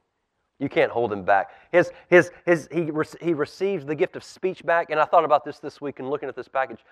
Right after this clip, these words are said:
passage. What would I do if I, if I was mute for nine months and then given the ability to speak again? What would be the first thing I would say? Thank goodness.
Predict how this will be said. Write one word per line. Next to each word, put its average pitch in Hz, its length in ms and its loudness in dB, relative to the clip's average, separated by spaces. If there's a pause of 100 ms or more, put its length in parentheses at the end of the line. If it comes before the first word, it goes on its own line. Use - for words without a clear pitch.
(220)
passage. 131 320 2
What 254 160 -6
would 185 120 2
I 151 100 0
do 117 300 -6
if 127 100 -2
I, 165 80 4 (180)
if - 80 0
I 226 140 4
was 151 220 -6
mute 156 340 -8
for 151 140 -6
nine 156 260 4
months 151 340 -2 (360)
and 151 100 -2
then 160 220 0
given 185 260 4
the 175 80 2
ability 160 380 -2
to 127 60 -6
speak 160 340 -6
again? 170 120 -4
What 277 140 2
would 370 140 -4
be 226 120 -6
the 190 160 -6
first - 320 -10
thing 156 160 -8
I 135 80 -2
would 123 180 -4
say? 95 200 -18 (1300)
Thank 226 180 0
goodness. 247 600 2